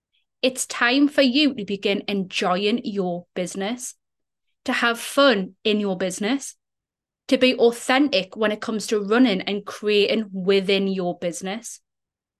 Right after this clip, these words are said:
Now, the new magical way of doing business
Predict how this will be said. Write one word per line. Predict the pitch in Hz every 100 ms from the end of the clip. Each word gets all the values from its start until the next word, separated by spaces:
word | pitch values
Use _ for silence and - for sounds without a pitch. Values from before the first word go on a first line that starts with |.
| _ _ _ _ _ _ _ _
Now, | 233 240 240
the | 240 247
new | 254 254 262 277 330 -
magical | 240 247 247 247 240 226
way | 226
of | 214 -
doing | 214 202
business | 214 254 - 170 175